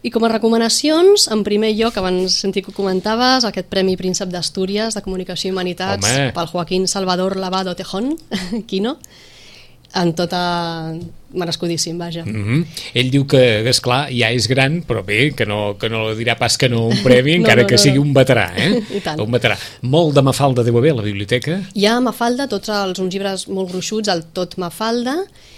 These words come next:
Speaker 1: i després els que també volia destacar són tres més que tenim a la biblioteca, que es diu Quanta bondat, Qué mala es la gente i Humano se nace, i són llibres també de tires, amb tot l'estil de, de Quino, però no és Mafalda, són per adults,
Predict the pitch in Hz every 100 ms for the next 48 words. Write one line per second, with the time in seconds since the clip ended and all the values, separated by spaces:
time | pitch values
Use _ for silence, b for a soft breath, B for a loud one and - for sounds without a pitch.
0 | b b 233 220 - 254 277 269 - 196
1 | 202 220 226 226 - 214 240 247 269 262
2 | 233 214 196 190 214 220 208 185 185 180
3 | 180 175 233 254 277 277 202 185 - 202
4 | 202 196 185 190 247 294 - - 196 190
5 | 185 185 - 202 190 175 180 196 180 185
6 | 196 185 180 202 214 226 285 - B B
7 | B B B 226 226 226 233 226 196 180
8 | 165 165 240 277 330 330 185 185 185 185
9 | - 202 185 180 170 165 156 160 - -
10 | - 165 226 226 294 311 _ - 165 165
11 | 165 156 170 160 160 165 - - - 170
12 | 170 165 190 240 311 -